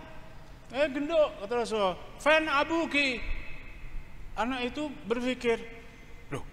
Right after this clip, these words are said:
itu orang mulia." Aura Rasulullah dirasakan oleh gadis kecil itu.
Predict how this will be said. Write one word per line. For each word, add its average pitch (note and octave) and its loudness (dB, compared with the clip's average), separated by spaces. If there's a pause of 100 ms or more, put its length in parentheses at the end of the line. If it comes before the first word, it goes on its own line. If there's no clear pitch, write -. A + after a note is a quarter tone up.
(300)
itu D3 -10
orang C#3+ -4
mulia." B2+ -2 (1120)
Aura E3+ 0
Rasulullah E3 -4
dirasakan C#3 -4 (960)
oleh C#3 0
gadis C3 0
kecil - -2
itu. G#2 -4